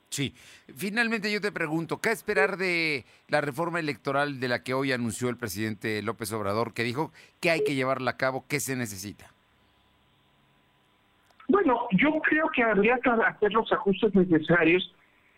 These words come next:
Speaker 2: para garantizar, eh, que los órganos electorales efectivamente mantengan,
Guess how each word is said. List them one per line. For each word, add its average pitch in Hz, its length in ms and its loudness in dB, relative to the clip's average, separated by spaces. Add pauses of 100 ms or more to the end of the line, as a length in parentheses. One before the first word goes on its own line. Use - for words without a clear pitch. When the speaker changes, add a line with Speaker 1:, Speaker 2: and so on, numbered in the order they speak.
(120)
Speaker 2:
para 185 300 2
garantizar, 175 1040 4 (420)
eh, 156 680 6
que 170 100 2
los 156 180 2
órganos 202 480 2
electorales 151 680 4 (400)
efectivamente 208 1500 4 (340)
mantengan, 196 920 6